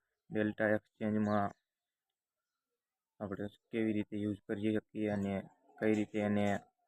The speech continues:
વાપરી શકીએ. તો ઓકે મિત્રો, તો આપણે ડેલ્ટા એક્સચેન્જનો કેવી રીતે ઉપયોગ કરી શકીએ ને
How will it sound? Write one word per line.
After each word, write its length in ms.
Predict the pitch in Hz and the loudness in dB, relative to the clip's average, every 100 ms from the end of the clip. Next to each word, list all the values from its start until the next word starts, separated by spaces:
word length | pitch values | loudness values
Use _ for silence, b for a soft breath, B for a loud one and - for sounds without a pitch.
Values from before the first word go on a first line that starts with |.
| _ _ _ _ _ _ _ _ - | _ _ _ _ _ _ _ _ -4
વાપરી 320 | 104 - 98 | -2 -2 -4
શકીએ. 300 | 95 - 80 | -6 -8 -12
તો 120 | - 117 | -8 -4
ઓકે 240 | 120 - | -4 -6
મિત્રો, 320 | 113 113 - 123 - _ | -6 -6 -4 -6 -6 _
તો 120 | _ | _
આપણે 320 | 104 104 107 107 - _ _ _ _ _ _ _ _ _ _ | -6 -2 0 0 -2 _ _ _ _ _ _ _ _ _ _
ડેલ્ટા 420 | 113 110 104 107 | 0 2 2 0
એક્સચેન્જનો 460 | 107 - 113 110 107 | 0 -2 -2 0 0
કેવી 300 | 101 110 110 | 0 0 0
રીતે 240 | 104 - 104 104 - | -2 -2 -4 -4 -10
ઉપયોગ 340 | - 120 113 | -10 -2 -2
કરી 300 | - 113 104 | 0 0 0
શકીએ 280 | 101 - 98 | -2 -2 -4
ને 140 | 98 | -2